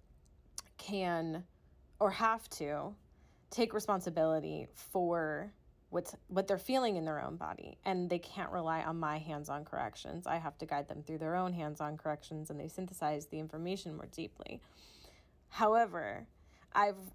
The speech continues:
I've spoken with a lot of people who are not in body-centered, like, conversations on Zoom. They're in, in more, like, corporate workspaces. And because people are conceptualizing it as we're not together,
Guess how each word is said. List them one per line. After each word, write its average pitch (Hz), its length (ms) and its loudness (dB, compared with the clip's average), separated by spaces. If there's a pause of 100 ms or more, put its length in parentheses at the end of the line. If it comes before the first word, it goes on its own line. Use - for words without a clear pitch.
I've 190 240 4
spoken 196 460 4
with 180 160 0
a - 40 -2
lot 170 200 4
of 175 120 -6
people 175 280 -2
who 170 280 -2
are 170 160 4
not 175 340 4
in 160 200 0
body-centered, 165 1000 0 (500)
like, 156 340 0 (160)
conversations 220 800 0
on 170 180 4
Zoom. 156 280 -4
They're 160 140 2
in, 156 180 -4 (100)
in 160 240 -2
more, 151 220 0
like, - 260 -6
corporate - 400 -2
workspaces. 175 960 -2 (520)
And 196 280 2
because 214 320 -4
people 233 280 0
are 196 200 2
conceptualizing 302 1400 0
it 349 80 -4 (560)
as 202 340 4
we're 226 220 8
not 247 240 6
together, 196 600 4